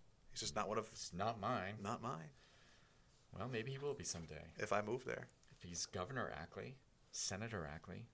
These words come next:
Speaker 1: Then he wouldn't be my
Speaker 2: President.
Speaker 1: representative. He would be a senator
Speaker 2: President.
Speaker 1: or representative there
Speaker 2: President
Speaker 1: or governor.
Speaker 2: Ackley.
Speaker 1: He wouldn't be my representative anymore there,
Speaker 2: If he's
Speaker 1: Matt.
Speaker 2: president, he is.
Speaker 1: Eh.
Speaker 2: We're clearly half an hour into this one.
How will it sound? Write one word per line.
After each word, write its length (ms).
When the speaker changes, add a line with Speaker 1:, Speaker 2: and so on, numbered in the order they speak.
Speaker 1:
Then 140
he 60
wouldn't 260
be 100
my 120
Speaker 2:
President. 180
Speaker 1:
representative. 500
He 80
would 100
be 140
a 40
senator 400
Speaker 2:
President. 300
Speaker 1:
or 40
representative 680
there 280
Speaker 2:
President 440
Speaker 1:
or 60
governor. 220
Speaker 2:
Ackley. 300
Speaker 1:
He 100
wouldn't 120
be 60
my 80
representative 720
anymore 320
there, 80
Speaker 2:
If 60
he's 80
Speaker 1:
Matt. 160
Speaker 2:
president, 380
he 80
is. 400
Speaker 1:
Eh. 520
Speaker 2:
We're 280
clearly 580
half 240
an 80
hour 220
into 340
this 160
one. 1040